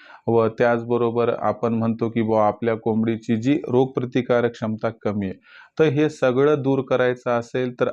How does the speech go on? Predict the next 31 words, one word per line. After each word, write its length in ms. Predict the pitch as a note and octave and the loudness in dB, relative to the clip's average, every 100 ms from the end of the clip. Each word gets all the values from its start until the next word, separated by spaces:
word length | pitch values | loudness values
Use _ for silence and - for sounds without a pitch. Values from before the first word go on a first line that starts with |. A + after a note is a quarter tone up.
| - | 0
आपण 400 | G#2+ G#2+ C3+ C3+ | -2 0 -2 0
आपल्या 340 | A2+ G#2+ A#2 | 0 0 0
कोंबडीला 420 | A2+ A#2+ A#2 A2+ A#2 | 0 0 0 0 -2
काय 220 | A#2+ C3+ | 0 0
द्यायला 320 | C3 B2+ B2+ | 2 0 0
पाहिजे 360 | B2 B2 A#2+ B2 | -2 -4 -4 -4
मित्रांनो? 460 | B2 A#2 B2 B2 | -4 -2 -2 -2
प्रोटीन्स 500 | A#2+ C3 B2 C3 B2 A2+ | -2 -2 0 0 0 0
द्यायला 260 | A2 G#2 | 0 0
पाहिजे, 340 | G#2 G#2+ G#2+ A2+ - | 0 -2 0 -2 -2
फॅट्स 260 | B2+ A#2+ A2+ | -2 -2 -2
द्यायला 240 | A2 G#2 | -2 -2
पाहिजे, 280 | G#2 G#2+ G#2+ | -2 -2 -2
कार्बोहायड्रेट्स 840 | A2 A#2+ A#2+ B2 - A#2+ A#2+ D3 C#3+ | 0 0 0 -2 -2 -2 0 -4 -2
त्यांची 280 | A#2 A2+ A#2 | -4 -2 0
ऊर्जेची 460 | A2 G#2+ A#2 A2+ | 0 0 -2 0
गरज 260 | A2 A2 G#2+ | 2 2 0
भागवण्यासाठी 560 | G#2+ G#2+ G#2 G#2+ A2+ G#2 | -2 0 2 2 0 0
द्यायला 200 | G#2 G#2 | 2 0
पाहिजे. 320 | G#2 G#2 A2+ - - - - - | 0 -2 -2 -10 -20 -18 -18 -4
आणि 180 | C3 D#3+ D#3+ | 0 0 0
तुम्हाला 440 | D3 C#3 C#3 D#3+ D#3+ | 0 2 2 0 0
सांगतो 500 | D3+ B2+ B2+ C3 C#3 | 0 0 0 2 0
हे 180 | A#2 D3 | 0 -2
सगळं 520 | C#3+ B2+ A#2+ C3 D#3 - | 0 0 2 2 2 0
उपलब्ध 600 | C3+ A2 A#2 A#2+ B2 B2+ | -2 0 2 2 2 0
आहे, 360 | B2+ A#2 C3 | 0 0 -4
अव्हेलेबल 680 | - A#2+ A2+ A#2 B2+ B2+ C#3+ - | -2 0 2 4 2 2 0 0
आहे 280 | A2 G#2+ A#2+ | -2 0 2
मित्रांनो 580 | A#2 A2+ A#2 A2+ B2 B2+ | 2 0 -2 2 2 0
सोयाबीनमध्ये. 1040 | - A2 A2 G#2+ A2 B2 A#2+ G2+ F#2 F#2+ | 0 0 2 0 0 0 0 0 -2 -6